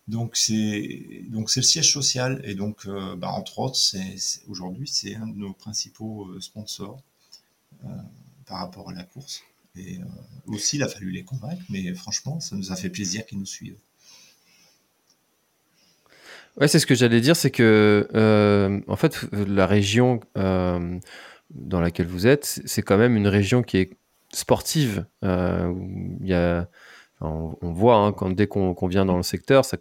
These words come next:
Speaker 2: ça, ça, quand même, ça bouge pas mal, quoi. Il y a,
Speaker 1: Mhm.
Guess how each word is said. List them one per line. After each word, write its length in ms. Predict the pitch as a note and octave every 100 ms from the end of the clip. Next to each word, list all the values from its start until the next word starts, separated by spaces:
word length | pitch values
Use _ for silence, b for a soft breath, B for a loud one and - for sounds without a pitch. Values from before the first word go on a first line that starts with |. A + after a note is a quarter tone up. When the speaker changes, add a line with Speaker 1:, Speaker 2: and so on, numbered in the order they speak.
| -
Speaker 2:
ça, 160 | - E2+ -
ça, 120 | - -
quand 100 | G2
même, 120 | A2+
ça 120 | E2+
bouge 260 | E2+ G#2+ -
pas 140 | A#2+
mal, 260 | C3+ A2 F#2
quoi. 260 | F#2+ F2+
Il 60 | F2+
y 40 |
a, 280 | E2+ E2+ E2+
Speaker 1:
Mhm. 180 | - -